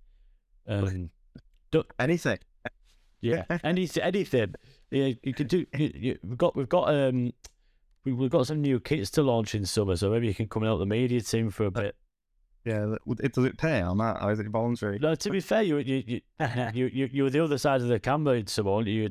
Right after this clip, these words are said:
Speaker 1: you were modelling the, uh, you were modelling the away shirts and the, uh, the Six Silk gear as well.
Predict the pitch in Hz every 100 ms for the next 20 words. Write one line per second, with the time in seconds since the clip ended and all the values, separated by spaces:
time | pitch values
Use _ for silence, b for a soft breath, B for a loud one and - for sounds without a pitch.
0 | - 110 107 113 107 107 104 101 98 95
1 | 95 92 - - _ _ _ _ _ _
2 | 120 110 110 117 107 117 117 107 110 104
3 | - 107 98 - 98 101 98 98 98 95
4 | 98 123 120 - 120 98 110 101 95 90
5 | 104 107